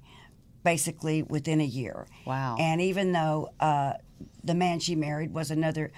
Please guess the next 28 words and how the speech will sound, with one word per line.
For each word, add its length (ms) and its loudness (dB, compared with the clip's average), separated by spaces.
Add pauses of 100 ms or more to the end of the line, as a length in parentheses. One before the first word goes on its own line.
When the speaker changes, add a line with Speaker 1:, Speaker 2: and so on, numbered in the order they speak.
(140)
Speaker 1:
was 180 0
the 100 -2
South's 380 2
foremost 500 0
orchestra 480 0
leader 300 -4 (320)
and 120 4
a 60 4
violinist, 600 2
'cause 120 -2
I 80 -2
guess 180 -2
she 120 -4
liked 200 -4
to 60 -8
fiddle 280 -4
around, 400 0 (120)
Speaker 2:
<laughs> 400 2
Speaker 1:
he 100 4
wasn't 340 6
my 100 6
daddy. 460 2 (120)
Speaker 2:
Right, 340 6
right, 340 2
got 140 4
it. 40 6
Speaker 1:
And, 280 6 (100)
uh, 360 8